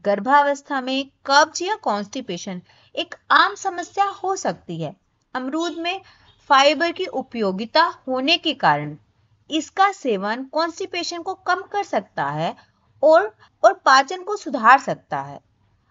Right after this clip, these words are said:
आयरन अब्जॉर्प्शन में भी ये बहुत फायदेमंद होता है। गर्भावस्था में महिलाएं अक्सर आयरन की कमी से पीड़ित होती हैं। विटामिन सी का प्रभाव आयरन की अब्जॉर्प्शन में मदद कर सकता है।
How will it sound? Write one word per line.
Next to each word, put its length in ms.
आयरन 480
अब्जॉर्प्शन 680
में 180
भी 100
ये 60
बहुत 340
फायदेमंद 680
होता 340
है। 280
गर्भावस्था 720
में 200
महिलाएं 540
अक्सर 480
आयरन 300
की 100
कमी 400
से 160
पीड़ित 480
होती 360
हैं। 140
विटामिन 400
सी 260
का 200
प्रभाव 640
आयरन 420
की 160
अब्जॉर्प्शन 760
में 240
मदद 360
कर 200
सकता 400
है। 200